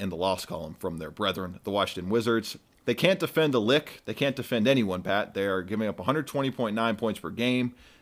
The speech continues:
They are one of the least efficient defenses in the entire N B A. The Davis Bertans contract looks like a straight albatross. Gave that man eighty million dollars, and he can't defend a lick, nor does it seem like he can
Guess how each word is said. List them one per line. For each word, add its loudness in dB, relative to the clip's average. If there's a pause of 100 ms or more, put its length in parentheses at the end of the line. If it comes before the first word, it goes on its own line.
(100)
They 0
are 0
one 0
of -2
the -4
least 0
efficient -2
defenses -4
in -4
the 0
entire 2
N 0
B 0
A. 2
The -8
Davis 4
Bertans 2
contract 2
looks -4
like -2
a -8
straight 6
albatross. 2
Gave 2
that 2
man -2
eighty -2
million -2
dollars, -2
and -6
he -2
can't -2
defend -2
a 0
lick, 0 (260)
nor 6
does 2
it -6
seem 0
like 0 (220)
he 2
can -2